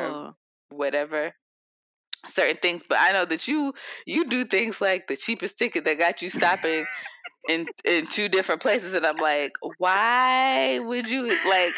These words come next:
Speaker 2: I know it's gonna be more money,
Speaker 1: <laughs>
Speaker 2: but you're exposing yourself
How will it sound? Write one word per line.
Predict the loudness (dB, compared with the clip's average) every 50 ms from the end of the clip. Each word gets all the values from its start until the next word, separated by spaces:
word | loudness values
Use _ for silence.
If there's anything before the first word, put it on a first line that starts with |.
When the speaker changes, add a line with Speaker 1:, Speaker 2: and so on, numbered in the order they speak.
| 2 4
Speaker 2:
I | 4 4 4
know | 2 2 2 2 0
it's | 0 0
gonna | 0 0 0 0
be | -2 -4
more | -4 -2 -2 -2 0
money, | 0 0 0 0 -2 -6 -4
Speaker 1:
<laughs> | -4
Speaker 2:
but | -4 -4 -4 -2 -2
you're | -2 0 -2
exposing | -2 -6 -10 _ -2 2 4 4 4 4 4 2 2 2 4
yourself | 4 4 4 4 2 2 4 4 4 4 2